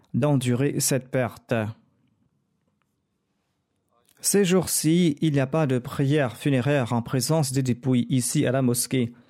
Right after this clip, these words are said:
Nombre de personnes font des demandes à ce sujet. Il n'est pas possible de le faire les jours du vendredi par manque de temps. Et cela prendra beaucoup de temps pour citer les noms.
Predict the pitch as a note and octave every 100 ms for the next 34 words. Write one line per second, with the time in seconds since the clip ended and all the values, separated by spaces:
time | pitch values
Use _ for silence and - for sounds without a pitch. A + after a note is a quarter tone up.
0 | _ _ - C3 F3 C3+ A#2+ C3 B2+ -
1 | - C3+ A2+ - D3+ A#2 G#2+ B2 C3+ G#2
2 | G#2+ D3 C#3 C3 A2+ C3 B2+ - _ _
3 | _ _ _ _ _ _ _ _ _ _
4 | A2 _ _ _ _ _ _ _ _ _
5 | _ _ _ _ _ G#2+ _ _ _ _
6 | _ _ _ - D3 B2+ B2 A#2+ B2+ -
7 | D#3 B2+ - A#2 A#2+ A#2 - C#3 A#2 A2
8 | A2+ A#2 _ _ _ _ _ - C3+ A#2
9 | A#2+ B2 - C3+ A2 D#3 B2 A#2 D3 C3
10 | A#2+ A2 C3 C3+ C3+ A2 A2+ C3+ A#2+ A#2
11 | A#2 C3 A#2 A2+ _ _ _ _ _ _
12 | _ - F4 C3+ A#2 C3 B2+ B2+ A#2 A#2
13 | A2 B2 C#3+ A#2 C#3+ C3+ C3+ C#3 A#2 -
14 | C#3 C3+ D3 C#3 C#3+ D3 B2